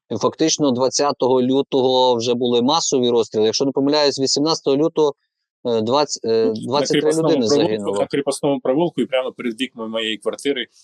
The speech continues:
Speaker 2: е, тоді камаз цей підпалили, ми дивилися, як він гори-, горить, е, на, на
Speaker 1: Е, то не
Speaker 2: розі-
Speaker 1: ми, то не ми, <laughs> то не ми. <laughs> Отих два камаза? Ні-ні-ні, то не ми. <laughs> Та, отих два камаза, то, да, от як на,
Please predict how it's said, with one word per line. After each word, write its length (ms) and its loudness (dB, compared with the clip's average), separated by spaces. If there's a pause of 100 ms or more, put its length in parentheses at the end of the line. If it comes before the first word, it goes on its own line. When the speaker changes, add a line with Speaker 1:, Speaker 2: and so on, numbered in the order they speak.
(260)
Speaker 2:
е, 80 -2 (100)
тоді 200 -4
камаз 400 -2
цей 140 -2
підпалили, 640 -2
ми 100 -6
дивилися, 560 -4
як 240 -6
він 200 -16
гори-, 200 -14
горить, 300 -6 (540)
е, 40 -6 (140)
на, 260 -2 (140)
на 140 2
Speaker 1:
Е, 40 2
то 160 4
не 120 4
Speaker 2:
розі- 40 4
Speaker 1:
ми, 180 4 (300)
то 160 4
не 140 6
ми, 220 4 (260)
<laughs> 280 -8
то 160 4
не 160 4
ми. 240 0 (220)
<laughs> 460 -2
Отих 260 4
два 180 4
камаза? 540 2 (160)
Ні-ні-ні, 500 2
то 120 0
не 120 0
ми. 120 -6 (240)
<laughs> 80 -2 (1300)
Та, 180 2
отих 400 2
два 180 4
камаза, 420 2
то, 140 2
да, 160 4
от 80 -2
як 180 2
на, 140 2